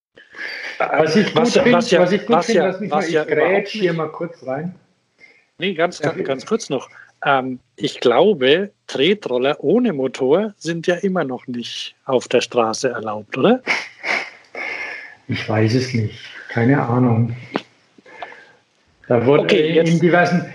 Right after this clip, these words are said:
Speaker 1: in diversen, ähm, Kommentaren oder sowas, in, wo auch immer, Spiegel oder sonst wie, da sind ja auch Leute, die,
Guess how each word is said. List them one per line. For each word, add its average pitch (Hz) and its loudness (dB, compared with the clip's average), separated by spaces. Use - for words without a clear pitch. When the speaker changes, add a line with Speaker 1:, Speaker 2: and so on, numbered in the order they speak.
Speaker 1:
in 156 -4
diversen, 147 -4
ähm, 139 -4
Kommentaren 143 2
oder 143 2
sowas, 135 0
in, 135 -6
wo 151 -2
auch 147 -2
immer, 139 2
Spiegel 147 0
oder 135 2
sonst 139 -4
wie, 143 2
da 135 4
sind 147 -2
ja 147 0
auch 147 -4
Leute, 139 2
die, 135 -2